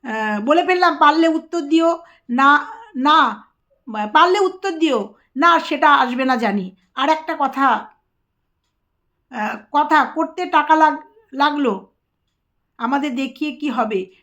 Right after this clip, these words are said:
রোগটা যদি না জানি? ও আচ্ছা, টেস্ট করতে হবে, টেস্ট করতে টাকা লাগলো, কিন্তু রোগটা কি সেটাই যদি আমরা না জানি? একদমই সত্যি কথা।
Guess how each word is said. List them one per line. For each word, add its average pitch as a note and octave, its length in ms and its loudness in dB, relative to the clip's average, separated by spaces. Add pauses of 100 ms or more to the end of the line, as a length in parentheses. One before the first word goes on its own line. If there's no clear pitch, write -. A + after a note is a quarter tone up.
রোগটা C4+ 400 -8
যদি C4 240 -4
না A#3+ 240 2
জানি? A#3+ 360 -4 (200)
ও C#4+ 80 -2
আচ্ছা, B3 260 0
টেস্ট D4 360 -8
করতে C4+ 260 -8
হবে, G3+ 280 -8 (220)
টেস্ট E4+ 300 2
করতে F4+ 300 -4
টাকা D4+ 320 0
লাগলো, B3 440 0 (500)
কিন্তু C#4 260 -8
রোগটা D4+ 400 -2
কি E4+ 200 -4
সেটাই D4 360 -2
যদি D4 200 -4
আমরা C#4+ 240 2
না A#3+ 180 2
জানি? B3 220 -4
একদমই C4 460 -6
সত্যি C4 300 -12
কথা। G#3 260 -10